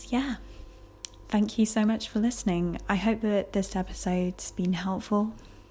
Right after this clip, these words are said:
Um, I'll probably do something a bit more factual, centered around statistics on the relationship between money and the self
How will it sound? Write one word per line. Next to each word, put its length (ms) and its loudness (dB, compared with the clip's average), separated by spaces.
Um, 360 2
I'll 120 0
probably 400 2
do 500 0
something 380 -2
a 40 -2
bit 200 -4
more 320 -2
factual, 520 0
centered 440 0
around 240 0
statistics 760 -2
on 520 -2
the 80 0
relationship 640 -2
between 340 -4
money 260 -2
and 100 -2
the 80 -4
self 600 -6